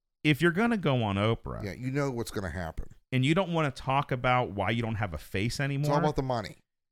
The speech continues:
Speaker 2: She got some money for
Speaker 1: Sh-,
Speaker 2: it,
Speaker 1: okay, so
Speaker 2: apparently.
Speaker 1: apparently at the time, so, uh, fifteen months after this attack,
Speaker 2: Yeah.
Speaker 1: Sandy died of a aortic aneurysm.
Speaker 2: Yeah.
Speaker 1: And the doctor even said,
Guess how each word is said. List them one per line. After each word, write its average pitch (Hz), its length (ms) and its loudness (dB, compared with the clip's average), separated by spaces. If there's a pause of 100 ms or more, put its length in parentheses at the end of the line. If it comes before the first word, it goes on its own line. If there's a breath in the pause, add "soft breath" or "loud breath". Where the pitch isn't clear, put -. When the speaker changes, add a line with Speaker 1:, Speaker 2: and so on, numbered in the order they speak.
(100)
Speaker 2:
She 123 120 -12
got 151 120 -2
some 139 180 -4
money 113 200 -4
for - 140 -16
Speaker 1:
Sh-, - 80 -6
Speaker 2:
it, - 60 -8
Speaker 1:
okay, 170 280 6
so 151 280 2
Speaker 2:
apparently. 196 680 2
Speaker 1:
apparently - 80 -10 (280)
at 127 140 0
the 131 60 -2
time, 175 420 -4
so, 165 320 -2
uh, - 120 -4
fifteen 233 580 0
months 165 280 0
after 139 280 0
this 117 200 -6
attack, - 480 -4 (140)
Speaker 2:
Yeah. 92 220 -10 (180)
Speaker 1:
Sandy 165 560 -2
died 95 560 0
of 92 380 -4
a 98 340 -4
aortic 110 420 -2
aneurysm. 92 760 -6 (160)
Speaker 2:
Yeah. 98 240 -4 (100)
Speaker 1:
And 120 180 -2
the 117 60 0
doctor 147 480 0
even 120 340 -4
said, 85 520 -4